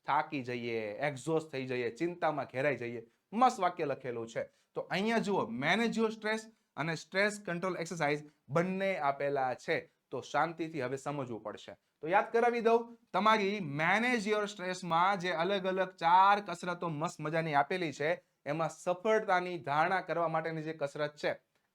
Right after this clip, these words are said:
anticipating success, યસ, એનું આ વાક્ય છે. એટલે ઓપ્શન એ તમારો બનશે જવાબ. મિત્રો, આ જ પ્રમાણે કામકાજ કરજો, નહીં તો તમે યુનિટ નંબર ત્રણમાંથી સો ટકા અટવાશો.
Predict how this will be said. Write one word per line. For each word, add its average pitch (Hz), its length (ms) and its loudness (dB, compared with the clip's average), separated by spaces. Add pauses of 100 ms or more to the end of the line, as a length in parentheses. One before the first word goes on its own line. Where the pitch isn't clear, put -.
anticipating 160 640 -4
success, 139 460 -10 (340)
યસ, 135 260 -2 (240)
એનું 190 380 2
આ 160 40 6
વાક્ય 139 460 0
છે. 170 200 -4
એટલે 131 380 -6 (100)
ઓપ્શન 143 480 -4
એ 214 160 6
તમારો 139 340 0
બનશે 156 520 -4 (200)
જવાબ. 104 720 -8 (600)
મિત્રો, 190 240 0
આ 180 340 8
જ - 80 0
પ્રમાણે 190 320 2
કામકાજ 180 520 -2
કરજો, 185 460 -2 (140)
નહીં 165 180 0
તો 185 80 -4
તમે 170 200 -2
યુનિટ 175 200 -4
નંબર 175 220 0
ત્રણમાંથી 165 480 -4
સો 170 200 -4
ટકા 156 240 -2
અટવાશો. 120 400 -4